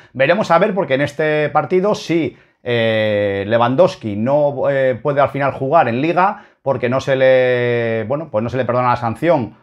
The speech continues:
o no se le, o, o, o el tad no, no da la cautelar al Barça, pues igual puede ser que Lewandowski vaya a jugar estos partidos, ¿no? Porque estaría inactivo, ¿no? No jugaría ni el treinta y uno de diciembre ante el Español ni el siguiente partido ante el Atlético de Madrid, con lo cual puede ser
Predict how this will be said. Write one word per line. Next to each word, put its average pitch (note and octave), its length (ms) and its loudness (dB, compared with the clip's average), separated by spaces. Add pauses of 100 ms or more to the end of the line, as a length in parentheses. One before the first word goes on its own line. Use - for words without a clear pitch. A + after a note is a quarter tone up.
(140)
o G#2+ 160 2
no A#2+ 100 0
se C3 160 0
le, A#2+ 280 2
o, G2 120 -2
o, G2 380 -2
o A2 160 -2
el G2+ 100 -4
tad C#3+ 240 4
no, A#2+ 800 -4
no A#2+ 220 -4
da B2+ 80 2
la B2+ 180 4
cautelar C3+ 380 2
al D#3 120 4
Barça, G3 380 2 (260)
pues B2 200 -6
igual E3 320 2
puede E3 240 0
ser G#3 260 0
que E3 80 -6
Lewandowski C3+ 460 0
vaya C#3 160 4
a C3 40 0
jugar B2+ 220 0
estos B2 160 -8
partidos, C#3+ 400 0
¿no? F3+ 140 -2
Porque B2 160 -2
estaría A#2+ 220 0
inactivo, C#3+ 500 0
¿no? D#3 100 0
No C#3+ 80 2
jugaría D3 560 2 (260)
ni C#3 120 -4
el C3 80 -2
treinta B2 240 0
y C3 60 0
uno D3 160 0
de D3 80 0
diciembre D3+ 420 0
ante C3 140 0
el C#3 40 -2
Español D#3+ 460 0
ni D3+ 80 2
el D3+ 80 -4
siguiente C3+ 360 -2
partido D3 560 0
ante C3+ 520 0
el A#2+ 80 2
Atlético C3+ 240 0
de B2 60 0
Madrid, D3+ 220 2
con C3 100 0
lo G#2+ 60 -2
cual C#3+ 200 2
puede C#3 240 2
ser E3 260 -2